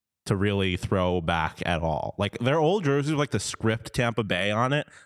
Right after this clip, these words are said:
I think are hard, and that's what, like, these numbers are supposed to reference. But the rest of the jersey looks like a practice jersey to me. I do like the, uh, the black mat helmets, though.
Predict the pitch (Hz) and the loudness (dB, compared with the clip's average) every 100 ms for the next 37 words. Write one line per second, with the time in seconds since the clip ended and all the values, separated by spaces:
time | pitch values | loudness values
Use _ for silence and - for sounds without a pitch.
0 | - 104 113 110 95 90 90 107 135 - | -2 0 2 2 2 2 2 2 0 -2
1 | 95 98 101 113 95 92 95 92 92 107 | 0 2 2 0 0 0 -2 0 0 2
2 | 123 123 147 127 131 135 151 147 - - | 0 0 -2 0 0 0 0 -2 -4 -16
3 | - _ _ _ 117 120 127 127 135 135 | -20 _ _ _ 0 2 2 2 2 2
4 | 117 131 123 113 73 104 107 117 104 101 | 2 2 2 0 0 0 0 0 0 0
5 | 85 73 82 - 80 78 85 95 104 127 | -2 -2 -4 -2 -2 -2 0 0 0 2
6 | 127 120 - 120 104 101 95 90 92 - | 2 0 -2 0 2 2 2 0 -2 -6
7 | _ _ - 92 87 98 98 107 101 104 | _ _ -2 0 2 0 0 -2 0 0
8 | 117 - 85 | 0 -2 -2